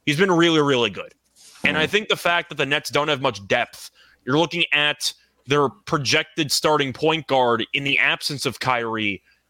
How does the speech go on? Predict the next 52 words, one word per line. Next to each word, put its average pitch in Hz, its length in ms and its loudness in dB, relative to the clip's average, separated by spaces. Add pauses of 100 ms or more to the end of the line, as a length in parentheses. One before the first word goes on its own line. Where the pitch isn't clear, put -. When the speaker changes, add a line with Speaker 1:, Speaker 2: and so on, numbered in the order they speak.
(240)
Speaker 1:
It's 160 200 -4
either 196 220 2
Patty 180 480 -4
Mills 190 680 0 (360)
or 147 140 2 (100)
Edmund 165 380 0
Sumner. 117 540 -2 (260)
Like, 143 120 2
this 208 180 2
is 220 160 2
really 185 560 4
disastrous. 143 260 0
Speaker 2:
Sumner's 240 260 4
been 175 160 4
really 147 180 6
good 120 200 4
this 202 160 2
year. 95 180 2 (120)
Speaker 1:
Sumner's 254 320 2
Speaker 2:
Sumner's - 0 -
Speaker 1:
been 160 140 4
good 180 120 4
Speaker 2:
been 214 80 2
Speaker 1:
this 190 80 2
Speaker 2:
really 185 120 2
Speaker 1:
year. 202 80 2
Speaker 2:
good 180 100 4
Speaker 1:
I - 20 2
liked 156 180 0
Speaker 2:
this 170 60 -4
Speaker 1:
him 156 60 0
Speaker 2:
year. 143 60 -2 (160)
Speaker 1:
at, 147 60 2
I - 20 2
liked 202 200 2
him 190 80 0
at 147 80 0
Xavier, 127 380 0
for 123 100 -6
the 117 80 2
record. 110 160 4
Speaker 2:
Yeah, 131 260 6
I'm 135 100 0
Speaker 1:
Still. 156 160 2
Speaker 2:
super 117 120 2
excited 92 320 2
about 85 220 0
him. 95 100 0
He's 117 120 2
Speaker 1:
The 110 60 -2
Speaker 2:
been - 100 2
really 262 80 6